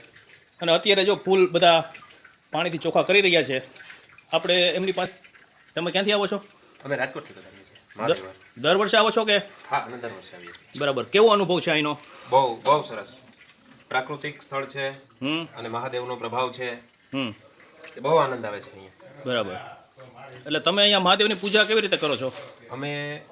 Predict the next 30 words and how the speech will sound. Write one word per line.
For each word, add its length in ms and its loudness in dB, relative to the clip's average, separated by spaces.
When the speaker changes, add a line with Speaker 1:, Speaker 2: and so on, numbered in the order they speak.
Speaker 2:
સાંજના 260 -4
સમયે 300 -6
આવી 160 -4
જતા 240 -10
હોઈએ 160 -14
છીએ. 240 -16
Speaker 1:
બરાબર. 260 2
એટલે 120 0
શિવરાત્રીની 480 2
આગલી 200 2
રાતે 180 2
તમે 160 0
આવી 140 4
ગયા? 60 -2
Speaker 2:
શિવરાત્રીની 340 -4
આગલી 280 -6
રાતે 220 -8
અમે 180 -4
આવી 160 -4
જઈએ. 260 -6
Speaker 1:
હમ. 200 0
Speaker 2:
પછી 540 -10
વહેલી 220 -2
સવારે 440 0
પૂજા 200 -2
થશે 280 -6
મહાદેવની. 340 -10
Speaker 1:
પહેલા 220 6
પોરની? 300 -2
Speaker 2:
હા. 480 -8